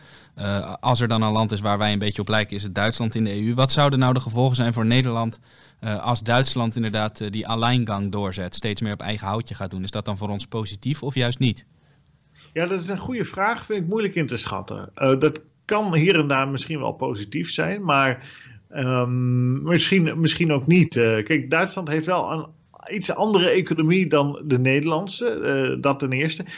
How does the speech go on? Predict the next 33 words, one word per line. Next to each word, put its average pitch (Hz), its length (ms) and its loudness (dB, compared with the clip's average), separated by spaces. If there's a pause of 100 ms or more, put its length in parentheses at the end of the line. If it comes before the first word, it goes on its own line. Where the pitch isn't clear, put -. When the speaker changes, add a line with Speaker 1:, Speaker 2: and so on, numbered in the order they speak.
(160)
Speaker 2:
Duitse 190 300 2
reflexen 190 500 -4
zijn 165 160 -2
hier 156 180 0
en 151 80 -2
daar 143 180 0
ook 165 160 -2
wel - 180 0
anders, 107 440 -4
hè. 147 200 -2
Nederland 156 460 0
heeft 139 200 -4
toch 156 160 -4
ook 151 300 -2 (360)
meer 151 160 4
die 151 160 6
Anglo-Saxische 143 720 -2
kant, 131 360 0
eh, 120 380 0
erin 127 280 -2
zitten. 127 460 -4 (400)
Dus, 139 380 -2
ehm, 135 500 0 (320)
ik 139 220 -4
weet 190 320 2
dat 156 220 0
niet 175 300 2
helemaal 135 1080 0
hoe 110 160 -6
dat, 101 320 -6
eh, 101 580 -6
gaat 117 440 -4
lopen. 120 680 0